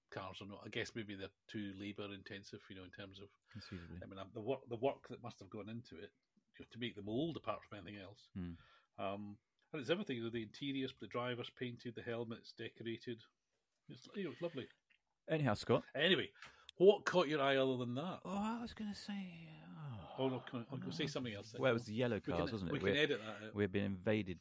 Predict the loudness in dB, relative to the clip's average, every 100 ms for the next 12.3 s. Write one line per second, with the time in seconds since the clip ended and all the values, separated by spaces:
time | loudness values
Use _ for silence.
0 | -6 -6 -2 -2 -4 -6 -6 -6 -8 -8
1 | -6 -4 -6 -6 -6 -4 -2 -2 -4 -4
2 | -6 -8 -6 -8 -8 _ -4 4 4 4
3 | 2 2 0 0 0 2 -4 -6 -2 2
4 | 4 6 6 4 0 -12 -20 -20 _ -4
5 | -2 0 -2 -4 -6 -4 -6 -8 -6 -6
6 | -4 -8 _ -8 -4 -2 -2 -4 -8 -16
7 | -20 -12 -10 -10 -10 -8 -10 -12 -14 -14
8 | -14 -14 -12 -10 -6 -4 -4 -4 -6 -6
9 | -4 -4 -2 -4 -4 -8 -8 -6 -6 -8
10 | -12 -8 -6 -6 -6 -8 -6 -4 -4 -6
11 | -10 -8 -6 -8 -10 _ 0 4 4 4
12 | 0 -2 -10